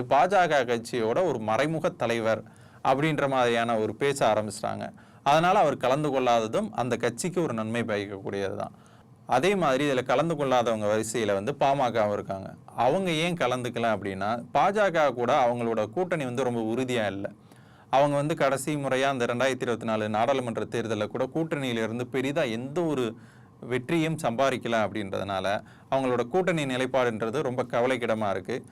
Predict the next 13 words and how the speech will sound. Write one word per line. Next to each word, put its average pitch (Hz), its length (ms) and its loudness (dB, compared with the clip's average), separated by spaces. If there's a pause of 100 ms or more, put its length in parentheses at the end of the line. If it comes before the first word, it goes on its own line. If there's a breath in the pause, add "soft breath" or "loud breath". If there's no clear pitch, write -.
(240 loud breath)
அதனால 147 340 2
தான் 151 160 0
இடையில 135 240 0
கூட 135 120 0
சொல்லியிருந்தாங்க, 117 640 -2
"தி 147 160 -4
மு 143 160 -2
க 123 160 0
மட்டும் 120 260 -6
எங்களோட 110 300 -2 (100)
கோரிக்கைகளை 131 520 -2
நிறைவேற்றுச்சுன்னா 110 720 -4 (360 loud breath)
எந்த 139 260 -2